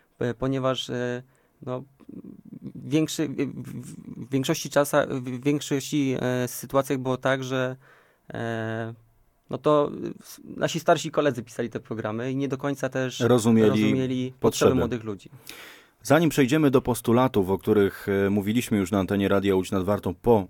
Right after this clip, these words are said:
Speaker 2: konferencji prasowej Sieradzkiej Platformy, e, całkiem niedawno, e, badacie jako Platforma, m, ogólnie mówiąc, poglądy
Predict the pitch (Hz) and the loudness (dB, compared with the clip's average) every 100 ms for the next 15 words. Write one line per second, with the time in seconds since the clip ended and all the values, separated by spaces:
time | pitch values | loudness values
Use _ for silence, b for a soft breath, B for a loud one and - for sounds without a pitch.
0 | _ 101 92 98 98 92 - 92 90 87 | _ -4 0 2 2 2 -2 -4 -4 -2
1 | 95 - 95 92 92 87 104 98 - 95 | -2 0 0 2 0 0 0 0 -2 -6
2 | 92 101 87 98 95 90 87 B B B | -4 -4 -4 -2 0 0 -4 B B B
3 | B B - 78 104 95 113 107 104 95 | B B -10 -6 -2 0 2 4 4 4
4 | 85 95 113 67 92 95 - - - - | 2 0 0 0 -4 -4 -6 -12 -12 -14
5 | - - 98 117 113 156 - 101 87 85 | -16 -10 0 2 4 2 4 2 2 0
6 | 92 98 85 92 - 101 98 95 92 - | -2 -2 0 -2 0 0 0 0 -2 -6
7 | _ - - - - - 98 101 120 110 | _ -18 -16 -16 -16 -10 -2 2 4 4
8 | 104 107 110 104 - - b b 120 113 | 4 4 2 0 -4 -16 b b 0 4
9 | 127 101 85 82 | 6 4 2 -4